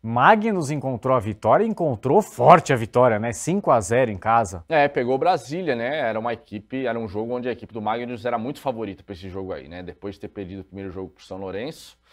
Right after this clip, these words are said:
Speaker 2: acabou ganhando, né, com tranquilidade, foi abrindo o marcador ali e ganhou por cinco a zero, né? Então o Magnus também uma das equipes que tinham perdido na primeira rodada, que é um dos favoritos e que acaba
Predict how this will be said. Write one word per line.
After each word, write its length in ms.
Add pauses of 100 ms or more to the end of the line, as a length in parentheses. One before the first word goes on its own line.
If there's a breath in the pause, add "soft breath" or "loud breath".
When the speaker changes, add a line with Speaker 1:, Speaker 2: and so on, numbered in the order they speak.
(400 soft breath)
Speaker 2:
acabou 400
ganhando, 520
né, 100
com 160
tranquilidade, 720
foi 180
abrindo 380
o 160
marcador 540
ali 520
e 40
ganhou 240
por 160
cinco 320
a 40
zero, 360
né? 160 (560)
Então 120
o 40
Magnus 380
também 200
uma 140
das 200
equipes 380
que 80
tinham 140
perdido 360
na 100
primeira 220
rodada, 300
que 140
é 40
um 60
dos 100
favoritos 580
e 60
que 140
acaba 580